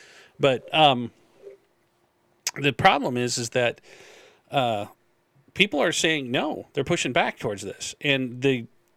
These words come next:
um, Democratic governor just adjusted his budget to increase the budget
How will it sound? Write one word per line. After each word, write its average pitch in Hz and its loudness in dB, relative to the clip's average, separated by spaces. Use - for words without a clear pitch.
um, 113 -2
Democratic 160 2
governor 139 0
just 143 -4
adjusted 139 -2
his 135 -2
budget 147 -2
to 123 0
increase 143 -4
the 143 -2
budget 143 0